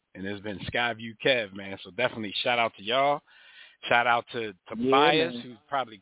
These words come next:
Speaker 1: called in every Thursday for at
Speaker 2: Roll
Speaker 1: least
Speaker 2: damn Tide.
Speaker 1: <laughs> Roll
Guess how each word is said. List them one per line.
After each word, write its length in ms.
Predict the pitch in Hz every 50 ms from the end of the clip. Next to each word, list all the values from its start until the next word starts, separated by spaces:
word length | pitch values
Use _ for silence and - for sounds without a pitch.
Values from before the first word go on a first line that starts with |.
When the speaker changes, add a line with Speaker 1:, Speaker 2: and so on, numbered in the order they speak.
| -
Speaker 1:
called 380 | - 156 147 147 143 143 139 139
in 240 | 139 139 139 139 135 -
every 300 | 127 139 135 139 135 123 _ _
Thursday 720 | 143 139 139 147 143 131 120 123 139 139 139 139 143 139 127 -
for 220 | - 127 123 117 113
at 40 |
Speaker 2:
Roll 200 | 127 143 156 165
Speaker 1:
least 340 | 180 208 185 165 170 165 156 135
Speaker 2:
damn 420 | 131 156 165 170 170 170 165 165 156 -
Tide. 380 | - 175 180 185 175 165 151 135 - - 165 - - 135
Speaker 1:
<laughs> 120 | 196 208 160
Roll 240 | 165 165 175 180